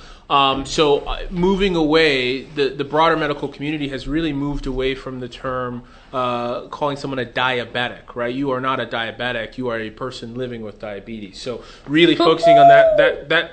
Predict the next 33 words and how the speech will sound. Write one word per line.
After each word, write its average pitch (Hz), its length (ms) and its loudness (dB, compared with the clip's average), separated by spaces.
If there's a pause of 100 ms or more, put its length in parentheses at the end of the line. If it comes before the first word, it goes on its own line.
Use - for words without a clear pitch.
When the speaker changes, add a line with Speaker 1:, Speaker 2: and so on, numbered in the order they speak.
Speaker 1:
y-, - 60 -18
you 165 340 2
are 160 120 6
still 185 400 2
a 131 120 2
person. - 580 -2 (640)
This 170 200 -2
is 185 160 -2
just 151 260 -4
something 156 400 -2
that 135 140 -4
you 147 240 0
are 135 180 2
experiencing 147 880 -4
and 120 120 -10
something 139 260 -12
that's 131 220 -10
manageable, 131 1120 -6 (500)
um, 123 800 -4 (300)
over 139 320 -2
time, 127 800 -2
and 143 340 -10
really 196 300 0
contextualizing 135 1040 -6
things 117 340 -14 (140)
that 120 340 -6
way, 101 400 -12 (180)
I 123 100 -12
think, 123 180 -10
is 113 80 -12
incredibly 120 580 -6
important 110 720 -10
because, 123 420 -12